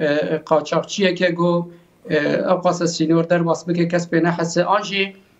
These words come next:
e, tu kes, e, bertek nîşan nede. E, welateke, e, dagirker e, e, êrişî herêmekî dîtir dike, ne li ser xaka wê ye, e,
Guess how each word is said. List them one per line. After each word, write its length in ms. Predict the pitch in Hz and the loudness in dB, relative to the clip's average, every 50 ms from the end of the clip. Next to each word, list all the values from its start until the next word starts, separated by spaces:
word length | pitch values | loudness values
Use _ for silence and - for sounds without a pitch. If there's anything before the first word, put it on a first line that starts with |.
| _ _ _ _ - | _ _ _ _ -2
e, 300 | - 143 139 143 143 143 | 0 0 2 0 -2 -2
tu 140 | - 214 | -2 0
kes, 360 | - 190 202 190 185 - - - | 2 2 2 0 -2 -4 -2 0
e, 380 | 170 156 151 156 - 190 165 156 - - | 0 0 0 0 -2 0 -2 -2 0 0
bertek 300 | 156 156 - 185 175 175 | -2 0 0 0 0 2
nîşan 360 | 175 147 135 - 175 165 156 | 0 0 0 0 -2 0 0
nede. 260 | 151 139 131 117 113 113 - - _ _ _ _ _ _ - - | 0 -2 -2 -4 -6 -8 -10 -18 _ _ _ _ _ _ -8 -2
E, 460 | - 147 139 143 139 139 139 135 139 143 - 170 | 0 2 2 2 2 2 2 2 2 0 -2 -2
welateke, 880 | 160 143 156 160 180 214 214 214 208 202 202 202 196 202 208 - - - - | 0 2 2 4 2 2 0 -2 -4 -6 -4 -2 -2 -2 -2 -4 -6 -4 -4
e, 240 | 156 151 147 143 131 | -4 -2 -2 -2 -2
dagirker 500 | 135 143 139 147 139 143 - 180 202 202 | -2 0 -2 -2 -6 -2 0 0 2 2
e, 440 | 214 208 208 202 208 - - - 156 | 0 -2 -2 -4 -8 -10 -8 -4 -2
e, 20 | 147 151 147 147 147 143 - - - 151 | -2 -2 -2 -4 -6 -10 -8 -4 -2 -2
êrişî 560 | 160 190 185 - 185 175 170 165 160 160 156 | -2 -2 -2 -2 0 2 2 2 0 -4 -4
herêmekî 540 | 135 147 156 175 185 185 175 170 165 151 139 | 0 0 2 2 2 0 0 -2 -4 -8 -12
dîtir 300 | 135 - - 202 208 202 | -8 -4 -2 -2 0 0
dike, 300 | 202 190 196 202 185 160 | -2 -2 0 0 0 2
ne 120 | 160 185 | 2 0
li 60 | 180 170 | 0 -2
ser 160 | - 190 180 | -2 -2 -2
xaka 320 | 180 - 190 196 - 202 | 0 0 0 0 2 0
wê 200 | 202 202 202 208 | 0 0 0 -2
ye, 200 | 208 208 214 208 208 - - _ _ _ _ _ _ - - | 0 0 -2 -2 -4 -12 -20 _ _ _ _ _ _ -4 -2
e, 380 | 156 143 139 139 139 139 143 | 0 2 2 2 2 0 0